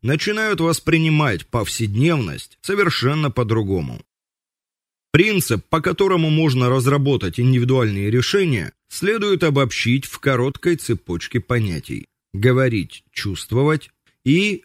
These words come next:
желать, хотеть, действовать.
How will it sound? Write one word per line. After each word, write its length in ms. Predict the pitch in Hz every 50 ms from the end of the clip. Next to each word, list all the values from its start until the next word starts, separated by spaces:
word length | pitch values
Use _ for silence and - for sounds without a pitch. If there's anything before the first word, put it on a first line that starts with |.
| _ -
желать, 720 | 107 95 110 120 113 104 101 98 98 117 151 - - _ _
хотеть, 640 | _ - - 131 107 - - 101 98 104 110 - - _ _ -
действовать. 840 | 110 107 113 123 110 92 - - - 87 67 57 - - - -